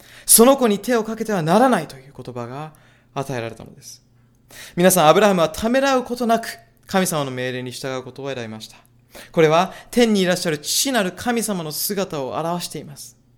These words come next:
神はあなたや私のために愛する一人子を与え、捧げることを惜しまなかったのです。天の神様はご自分の一人息子を捧げるのをやめませんでした。私たち人類を救うために、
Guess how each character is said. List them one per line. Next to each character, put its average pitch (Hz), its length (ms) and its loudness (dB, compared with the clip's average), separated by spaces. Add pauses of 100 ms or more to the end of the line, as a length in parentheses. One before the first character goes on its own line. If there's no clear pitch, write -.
(400)
神 190 260 2
は 190 260 0 (160)
あ 196 140 6
な 254 120 6
た 240 160 2
や 135 220 -6 (140)
私 214 260 2
の 233 100 0
た 226 140 -4
め 208 80 -2
に 190 100 -4
愛 240 240 2
す 247 160 -2
る 208 80 -2
一 262 300 -4
人 277 100 0
子 220 80 -2
を - 300 -6 (220)
与 196 320 -6
え、 190 120 -8 (100)
捧 190 300 -6
げ 196 80 -4
る 190 80 -4
こ 185 120 -12
と 156 200 -10
を 139 120 -8
惜 139 40 -8
し - 120 -8
ま 180 100 -6
な 151 100 -10
か - 80 -18
っ - 40 -20
た - 100 -20
の - 60 -20
で - 120 -20
す。 - 200 -20 (360)
天 220 160 6
の 185 80 4
神 165 200 -6
様 139 220 -12
は 160 240 -10 (220)
ご 165 140 2
自 190 220 0
分 226 220 -2
の 226 80 -4
一 220 240 -6
人 240 180 -4
息 233 140 -8
子 175 140 -16
を 190 200 -10 (140)
捧 208 300 -6
げ 202 120 -2
る 190 80 -8
の 160 120 -6
を 135 80 -8
や 143 160 -6
め 202 100 -2
ま 220 140 0
せ 220 100 -4
ん 185 60 -4
で 135 80 -10
し - 100 -14
た。 - 80 -18 (760)
私 185 280 2
た 175 40 -4
ち 127 140 -8
人 214 220 2
類 190 120 2
を 156 60 0
救 - 360 -6
う - 20 -8
た 240 120 -4
め 214 100 -4
に、 196 200 -4